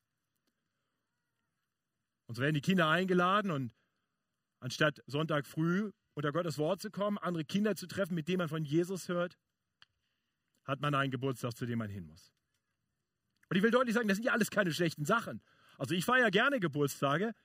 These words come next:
ich mache gerne Sport und Schule finde ich auch recht wichtig.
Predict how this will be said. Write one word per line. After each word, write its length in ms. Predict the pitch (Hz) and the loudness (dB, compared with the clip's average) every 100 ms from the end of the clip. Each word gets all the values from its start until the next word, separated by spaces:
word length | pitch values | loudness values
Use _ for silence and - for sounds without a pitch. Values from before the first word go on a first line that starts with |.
| _ _ | _ _
ich 120 | 165 | 0
mache 160 | 196 190 | 2 2
gerne 280 | 226 277 247 | 2 2 2
Sport 500 | - 165 165 226 - _ _ _ _ _ | 0 -2 0 -2 -6 _ _ _ _ _
und 160 | - 202 | -6 -2
Schule 280 | 247 269 214 | 2 2 2
finde 180 | 226 | 2
ich 100 | 220 | 2
auch 180 | 233 269 | 0 0
recht 220 | 214 165 | 0 0
wichtig. 380 | 139 123 - - | -2 -6 -8 -20